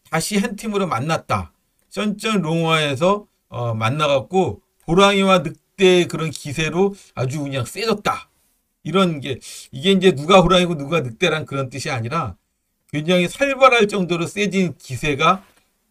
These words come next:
온다. 뭐 이런 거죠. 이게 슝슝 뭐 이런 그런 단어가 있으니까. 자, 그러면서 이게 서비평 공작실이라는, 어, 예외평 공작실이라는 데가 이런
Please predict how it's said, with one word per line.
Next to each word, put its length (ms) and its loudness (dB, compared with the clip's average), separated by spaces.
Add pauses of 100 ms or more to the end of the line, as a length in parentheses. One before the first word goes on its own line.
온다. 520 2
뭐 100 -8
이런 140 -8
거죠. 200 -6
이게 240 -6 (240)
슝슝 540 -4
뭐 100 -4
이런 200 -4
그런 200 -8
단어가 380 -6
있으니까. 640 -8 (640)
자, 160 -4
그러면서 300 0
이게 200 4
서비평 560 -2
공작실이라는, 1080 -4 (560)
어, 420 -2
예외평 420 4
공작실이라는 640 -4
데가 160 -4
이런 340 -8